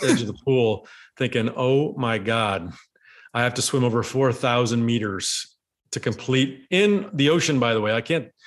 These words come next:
like, get tired and hang on the edge of the pool or the lane line. I have to swim or drown. So, uh, that was the most fearful. Um, everyone says, "Oh my God, that must've been the worst." It really wasn't because it's only ten percent of your day,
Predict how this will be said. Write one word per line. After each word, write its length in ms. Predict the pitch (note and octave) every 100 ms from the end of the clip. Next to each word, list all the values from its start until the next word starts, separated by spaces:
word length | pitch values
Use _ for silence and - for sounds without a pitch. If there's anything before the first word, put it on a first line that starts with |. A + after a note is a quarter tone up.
| - -
like, 260 | - B2+ -
get 160 | C#3+ -
tired 380 | D3 D#3+ C3+
and 100 | A#2+
hang 180 | G#2+ C#3+
on 140 | C3+ A#2+
the 80 |
edge 140 | B2+ A2+
of 60 |
the 60 | G#2
pool 360 | - D#3+ C3+ A#2+
or 140 | A#2
the 80 | A2
lane 260 | B2 E3+ C3+
line. 380 | A#2 A2+ A#2 -
I 140 | A#2+ C3
have 240 | C#3 -
to 260 | C#3 B2 A2 - - - _
swim 280 | - D#3 D#3
or 40 |
drown. 500 | A2+ A2+ E3 C3 E2 - _ _ - -
So, 460 | - C3 A#2+ A#2 A#2+
uh, 440 | B2 A#2 A2+ A2 - _ _ _ _ _ -
that 160 | C#3 E3+
was 100 | C#3
the 80 | D#3
most 260 | C#3+ C3
fearful. 720 | - C#3 D3+ - F3 E3+ - _ -
Um, 480 | B2 A#2 A2+ A2 A#2+
everyone 240 | B2+ B2+
says, 180 | C3 A2+
"Oh 300 | C#3 D3+ C#3+
my 140 | C3
God, 180 | C#3 C#3
that 120 | C3
must've 180 | C#3 -
been 120 | D3
the 60 | B2+
worst." 540 | B2+ C#3 C#3 - - _ - - -
It 60 | C3
really 240 | C#3+ D3+
wasn't 360 | C3+ C#3+ C#3+ C#3+
because 300 | B2+ C3+ A#2+
it's 120 | -
only 160 | C#3+ B2+
ten 220 | C#3 C3+
percent 300 | A#2+ C#3 C3
of 40 |
your 120 | A#2
day, 380 | G2+ C3 G#2 E2+